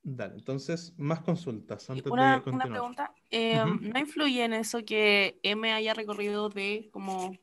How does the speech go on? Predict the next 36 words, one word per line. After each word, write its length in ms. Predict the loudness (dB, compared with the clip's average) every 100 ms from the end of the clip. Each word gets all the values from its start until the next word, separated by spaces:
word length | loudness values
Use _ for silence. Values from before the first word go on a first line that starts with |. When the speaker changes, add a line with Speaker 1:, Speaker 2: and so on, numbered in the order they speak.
| -10
Speaker 2:
por 160 | -8
sí 120 | -6 -6
sola? 380 | -4 -2 -4 -6
Porque 180 | -12 -10
después, 600 | -6 -6 -4 -2 -2 -4 -10
desde 340 | -10 -8 -6 -6
tres 200 | -2 0
a 120 | 2
cuatro 340 | 0 -2 -2
recurre, 500 | -4 -6 -6 -6 -6 -4
lo 160 | -2
recorren 400 | 0 0 -2 -4 -6
ambos 260 | -4 -2 0
M, 220 | -2 -6 -14 _ _ _ _
pero 180 | 4 6
de 120 | 6
Speaker 1:
Claro. 140 | 6 0
Speaker 2:
uno 140 | -4 -6 -2
a 260 | -2 -2 -4
tres, 360 | -4 -4 -4 -10
es, 260 | -6 -4 -4
o 40 |
sea, 140 | -2 0
de 60 |
uno 120 | 0 0
a 40 |
dos 160 | 0 -2
es 80 | -4
solamente 400 | -6 -6 -6 -4
el 100 | -2
M, 260 | -4 -6 -12 _
como 180 | -10 -6
la 80 | 0
Speaker 1:
Claro. 180 | 2 2
Speaker 2:
distancia 300 | -2 -6
D. 100 | -8